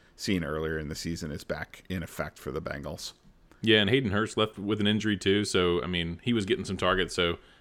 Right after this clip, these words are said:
Speaker 2: maybe even more, you know, for Chase and Higgins moving forward. Of course, Tyler Boyd's there. Um, but yeah, Chase just opens up everything for this offense. We've talked about it before, and yeah, totally agree. Like, this is,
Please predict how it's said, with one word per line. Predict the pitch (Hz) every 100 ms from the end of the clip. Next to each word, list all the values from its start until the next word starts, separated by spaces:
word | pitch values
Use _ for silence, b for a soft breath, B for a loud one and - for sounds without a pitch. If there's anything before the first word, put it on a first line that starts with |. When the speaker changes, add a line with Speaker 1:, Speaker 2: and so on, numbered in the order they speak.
| -
Speaker 2:
maybe | 117 113
even | 107 95
more, | 98 98 95 87 -
you | - 92
know, | 82
for | - 87
Chase | 98 87 -
and | 85
Higgins | 92 87 85 82
moving | 95 85
forward. | 82 85 85
Of | 85
course, | - 87
Tyler | - 82 80
Boyd's | 80 82 82
there. | 87 82 82 - b -
Um, | 78 78 80
but | 95
yeah, | 98
Chase | - 143 -
just | 170 95
opens | 95 90
up | 90 - _
everything | 87 87 82 78
for | 82
this | 73
offense. | 80 - 78 92
We've | 82
talked | 85 82
about | 82
it | 78
before, | 76 - 78 76 -
and | - 87 78 _ B B -
yeah, | 107 78 -
totally | - 170 110
agree. | 90 80
Like, | 78 - -
this | 131
is, | 110 -